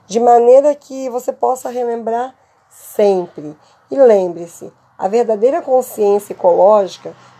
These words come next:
vem de seu relacionamento diário com Deus. E, com certeza, esse relacionamento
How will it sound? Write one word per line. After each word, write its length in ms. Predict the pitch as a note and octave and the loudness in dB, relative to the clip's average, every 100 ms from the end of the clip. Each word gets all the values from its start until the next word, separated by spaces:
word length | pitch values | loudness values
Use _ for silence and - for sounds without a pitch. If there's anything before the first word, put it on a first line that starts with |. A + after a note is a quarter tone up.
| _ | _
vem 380 | E3+ G#3+ A#3+ B3+ | -4 -2 -2 -4
de 260 | G3+ A#3 | -10 -12
seu 200 | A3+ - | -6 0
relacionamento 720 | B3+ B3+ B3 - A3+ A3+ A3+ | 2 2 0 0 0 0 -2
diário 480 | G#3+ G#3+ C4+ A#3 B3 | -4 -4 -2 0 -2
com 240 | C4 C#4+ B3+ | -4 -8 -4
Deus. 540 | F#3 F3+ - - _ _ _ _ _ _ _ | -4 -4 -8 -20 _ _ _ _ _ _ _
E, 180 | G#3+ G#3+ | -6 -6
com 240 | A3 C#4+ E4+ | 0 0 0
certeza, 840 | - B3 _ A3 B3 A3 F#3 F3+ | -6 -8 _ 0 2 2 -2 -4
esse 260 | - G#3+ A3 | -6 -8 -4
relacionamento 960 | G#3+ G#3 G#3 G3 F#3 F#3+ A3+ A#3 E3 | 0 0 0 0 0 0 0 -2 -6